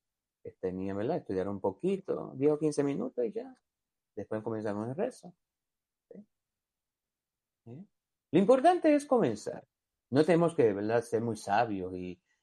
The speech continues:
y inteligentes, por así decir, como se dice, conocedores de la toira, ¿sí? Todos los días podemos sacar un poquito de ella y aprender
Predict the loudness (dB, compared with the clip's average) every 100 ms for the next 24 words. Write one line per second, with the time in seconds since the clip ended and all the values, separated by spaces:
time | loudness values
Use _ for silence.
0 | -6 -4 -4 -6 -10 -12 -10 -6 -6 -6
1 | -10 -6 -6 -6 -6 -4 -6 -2 0 0
2 | -2 -6 -6 -4 -6 -6 -6 -6 -6 -6
3 | -4 -4 -4 -6 -8 -4 -2 -2 -6 -8
4 | _ _ _ _ -6 -6 -8 _ _ _
5 | _ _ _ _ _ _ _ 6 8 10
6 | 8 6 4 6 6 6 4 2 0 -8
7 | _ -4 -4 2 2 2 -2 -4 -4 -2
8 | -2 0 0 -2 -4 -10 _ _ _ _
9 | _ _ 0 2 2 0 -2 0 2 2
10 | 0 -4